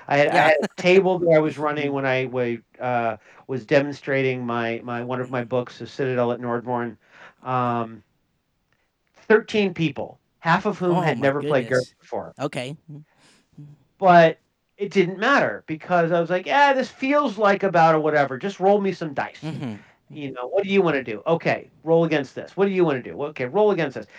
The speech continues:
Speaker 1: And, and so once you get to the point where you're playing, some of the reputation, I guess, that gerps has for being, uh, a little slow and crufty
Speaker 2: Mm-hmm.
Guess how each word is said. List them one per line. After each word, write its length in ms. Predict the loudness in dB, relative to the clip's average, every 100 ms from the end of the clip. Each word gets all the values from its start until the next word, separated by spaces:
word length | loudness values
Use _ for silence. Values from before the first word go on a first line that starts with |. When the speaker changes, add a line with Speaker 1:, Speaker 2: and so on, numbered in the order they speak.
| -18 -8
Speaker 1:
And, 160 | -6 -2
and 200 | -4 -2
so 560 | 2 4 4 0 -4 _ _ _
once 680 | -20 -2 4 4 2 -6 -8
you 300 | -6 -8 -16 _ _ _ _
get 260 | 4 4 4
to 100 | -6
the 100 | -6
point 260 | -4 -4 -4
where 120 | -6
you're 160 | -6 -2
playing, 420 | 0 0 -2 -8 _ _ _ _ _ _ _ _ _ -20 -20 -20 _ _ _
some 560 | -20 -8 -2 0 0 -6 -4
of 800 | 0 2 2 0 -4 -10 -18 -20
the 560 | -12 -8 -8 -8 -8 -4
reputation, 720 | 0 0 0 -2 -2 -4 -6
I 100 | -2
guess, 240 | -2 -4
that 160 | -8 -8
gerps 240 | -8 -6
has 320 | -4 -4 -4 -10
for 280 | -6 -6
being, 440 | -6 -6 -6 -8 -12 _ -20 -18 -6
uh, 200 | -4 -2
a 120 | -2
little 840 | 0 0 0 -2 -10 -2 0 0 -4
slow 760 | -10 -16 -4 2 6 6 6 2
and 220 | -2 -10
crufty 720 | -6 -6 -6 -10 -10 -10 -14 _ _
Speaker 2:
Mm-hmm. 260 | -12 -10